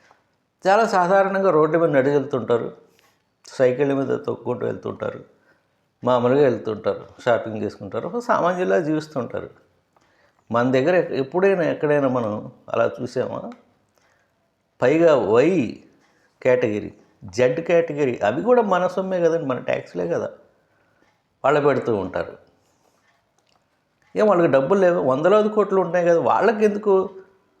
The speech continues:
వై కేటగిరీ, జెడ్ కేటగిరీకి సంబంధించినటువంటి సెక్యూరిటీ ఎంత ఖర్చు అవుతుంది? ఆ ఖర్చు అంతా అప్పనంగా వాళ్ళకి పోసినట్టే కదా, ప్రజల డబ్బే కదా, ట్యాక్సే కదా, ఎవరు ఆలోచించరు ఏంటది? ఉం?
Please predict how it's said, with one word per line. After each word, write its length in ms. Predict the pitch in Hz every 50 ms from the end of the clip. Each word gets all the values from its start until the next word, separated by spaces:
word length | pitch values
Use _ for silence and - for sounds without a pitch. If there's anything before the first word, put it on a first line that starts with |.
| _ _ _ _ _ _ _ _ _ _ _ _ _ _
వై 220 | 104 117 147 160 165 160 160
కేటగిరీ, 400 | 160 147 147 151 147 156 151 151 135 123
జెడ్ 180 | 139 135 139 139 139
కేటగిరీకి 680 | 143 147 151 139 147 143 131 135 135 131 131 131 131 131 -
సంబంధించినటువంటి 840 | 139 139 143 139 139 135 135 120 127 131 127 120 - 135 123 120 - 131
సెక్యూరిటీ 440 | 123 - - 135 131 131 123 127 117 117 123
ఎంత 120 | 151 156 175 170
ఖర్చు 200 | 185 175 175 - 175
అవుతుంది? 360 | 170 165 175 165 160 156 156 165 - - - -
ఆ 40 | - -
ఖర్చు 220 | - 120 - - 180 185
అంతా 120 | 185 185 156 123
అప్పనంగా 380 | - 143 139 160 165 165 170 170
వాళ్ళకి 220 | 160 156 156 156 -
పోసినట్టే 460 | 135 139 135 147 151 143 143 - 160 151 160
కదా, 140 | 160 160 - - - _ _ _ _ _
ప్రజల 240 | 113 117 113 131 147 147 156
డబ్బే 240 | 175 170 170 180 175 175 180
కదా, 120 | 180 - - - -
ట్యాక్సే 320 | - 165 165 - 180 175 170 185
కదా, 140 | 190 202 - 262 - 131
ఎవరు 180 | 123 160 190 208 175
ఆలోచించరు 440 | 165 180 190 196 214 196 196 196 185 180
ఏంటది? 340 | 170 - 160 151 139 135 120 127 - - - _ _ _ _ _ _ _ _ _ _ _ _ _ _ _ _ _ _ _ _ _
ఉం? 140 | - 123 -